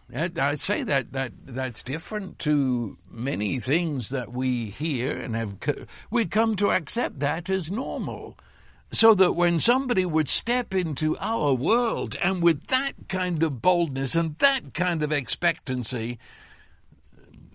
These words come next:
say that he, he's asking for you and your family prosperity and health,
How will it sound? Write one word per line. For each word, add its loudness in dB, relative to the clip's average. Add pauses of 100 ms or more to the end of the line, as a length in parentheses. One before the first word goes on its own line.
say 0
that 0
he, 0
he's -2
asking 0
for -4
you -2
and 0
your 2
family -4
prosperity -4
and -6
health, -4